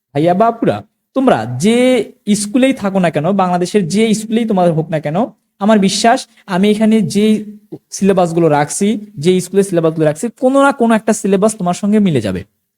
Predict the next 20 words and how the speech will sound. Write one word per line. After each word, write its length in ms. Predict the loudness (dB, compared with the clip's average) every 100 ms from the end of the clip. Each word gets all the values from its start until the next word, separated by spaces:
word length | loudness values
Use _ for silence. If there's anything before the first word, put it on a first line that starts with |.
| _
যেটা 220 | -2 0
তোমার 240 | 2 2 2
সঙ্গে 180 | 2 4
মিলে 260 | 4 4 4
যাবে 260 | 2 2 0 -2 _ -6
তুমি 160 | -2
সেটা 300 | -2 -2 0 0
পড়বে 360 | 0 2 4 2 0 -8
এবং 140 | -4 -2
সেভাবে 440 | -2 0 0 0 -2
পড়বে। 300 | -4 -4 -6 -10 _ _ _ _ _ _ _
এখন 200 | -6 -2 0
দেখো 180 | 0 0
বন্ধুরা, 340 | -2 0 0 0 -4 _
কোনগুলো 360 | 0 2 4 2
পড়বে, 280 | 2 2 2
কিভাবে 360 | -2 -2 -2
পড়বে। 260 | -2 -2 -4
প্রথমত 440 | -4 -2 0 0 2 0 -2 -6
আমি 260 | -2 0